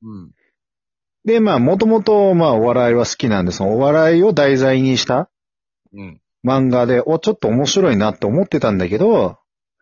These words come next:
Speaker 1: うん。
Speaker 2: まあ、その、別の雑誌を探して読むまでは至らずっ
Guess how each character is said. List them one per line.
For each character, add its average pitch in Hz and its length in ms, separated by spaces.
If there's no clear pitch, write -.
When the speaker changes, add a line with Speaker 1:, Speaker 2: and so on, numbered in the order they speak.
Speaker 1:
う 107 60
ん。 92 640
Speaker 2:
ま 202 60
あ、 - 20
そ 196 140
の、 139 300
別 151 300
の 254 160
雑 233 180
誌 208 500
を 185 120
探 170 340
し - 100
て 202 180
読 175 180
む 185 140
ま 113 140
で 92 100
は 90 120
至 117 280
ら 147 160
ず 160 160
っ - 20